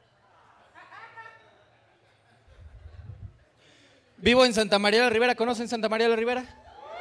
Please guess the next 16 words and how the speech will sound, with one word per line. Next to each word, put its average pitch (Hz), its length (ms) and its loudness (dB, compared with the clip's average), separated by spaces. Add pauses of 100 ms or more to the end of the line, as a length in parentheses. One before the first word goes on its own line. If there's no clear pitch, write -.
(760)
Eh, 185 440 6
un 202 200 0
barrio 233 260 2
en 220 80 -2
gentrificación. 165 920 -4 (960)
Sí, 160 180 -4
la 160 100 2
gentrificación 190 600 2
es 240 100 0
esto 262 220 0
que 214 80 0
pasa 233 260 -2
cuando, 233 460 0
en 196 200 -2
resumidas 190 380 -2
cuentas, 226 420 -2